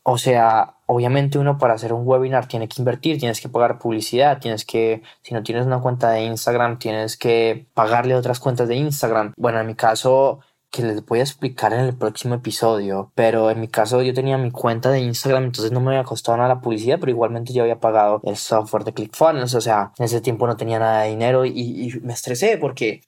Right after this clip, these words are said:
no sé si iba a ser capaz de hacerlo una vez más, porque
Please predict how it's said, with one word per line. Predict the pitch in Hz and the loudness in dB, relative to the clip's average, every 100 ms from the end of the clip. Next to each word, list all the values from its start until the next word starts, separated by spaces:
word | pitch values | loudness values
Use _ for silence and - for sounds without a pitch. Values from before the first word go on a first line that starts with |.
| _ | _
no | 139 135 | -4 0
sé | 156 156 | 2 2
si | 147 160 | 0 0
iba | 143 | 2
a | 139 | 2
ser | 147 | 0
capaz | 139 131 131 | 0 2 2
de | 131 131 127 - _ _ _ | 2 0 -4 -12 _ _ _
hacerlo | 120 113 104 107 | -2 -2 -2 0
una | 110 | 2
vez | 110 | 2
más, | 110 107 107 - _ _ _ _ _ | 2 -2 -2 -6 _ _ _ _ _
porque | - 147 160 143 127 - | -2 2 4 4 2 -4